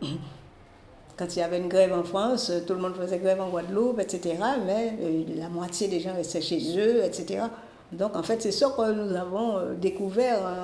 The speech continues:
en, en soixante-dix, euh, jusqu'à soixante-quinze, et qui a donné naissance à un autre syndicat de type nouveau, où les gens, euh, étaient impliqués par eux-mêmes. C'était pas les dirigeants qui étaient impliqués, mais la base,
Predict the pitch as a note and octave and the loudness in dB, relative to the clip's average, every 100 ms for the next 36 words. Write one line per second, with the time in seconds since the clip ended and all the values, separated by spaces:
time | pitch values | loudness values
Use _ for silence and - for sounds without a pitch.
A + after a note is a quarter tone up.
0 | F3 F3+ F3 - D#3 F#3 F#3 F3 G3+ - | -4 -6 -6 -6 -4 -4 -4 -4 -6 -6
1 | - D#3 D#3 F3+ F#3+ - - G3+ G3+ A#3 | -6 -6 -6 -8 -8 -8 -6 -6 -4 0
2 | C#4+ D#4 - - - - A3+ A3 F3+ F3 | 2 0 -6 -14 -16 0 0 4 2 2
3 | F3 F3+ F3 - G#3+ A#3+ - F3+ E3 G3 | 0 0 -2 -2 -2 -2 -4 -4 -4 -4
4 | A3 G3 E3 E3 - A3+ - - F#3+ F#3 | -4 -6 -6 -8 -6 -6 -6 -10 -10 -6
5 | F3 D#3+ G3+ B3 - F3 E3 D#3+ F#3 F#3 | -6 -4 -2 -2 -2 -6 -4 -2 -4 -6
6 | - - - - - - - - - - | -10 -20 -20 -20 -20 -20 -20 -20 -20 -20
7 | - - F3+ - - - - - D3+ - | -20 -18 -18 -16 -8 -6 -6 -6 -6 -6
8 | - - - - F3+ F#3+ F#3+ D#3+ - - | -8 -6 -6 -4 2 4 4 2 -4 -6
9 | - - - - F#3 F#3+ C4 A#4+ - - | -10 -8 -6 -2 -4 2 2 2 -4 -12
10 | - - - E3 F3 F3 D4+ - D3+ E3 | -18 -20 -12 -2 0 2 0 0 -2 0
11 | D#3+ F#3 F#3 E3+ F#3 F#3 E3+ A3 E3 F3 | 4 4 4 2 2 2 0 0 -2 -4
12 | - - - - - A3+ D#3+ D#3+ F#3+ D4+ | -6 -6 -6 -2 0 0 -2 0 0 0
13 | - | -4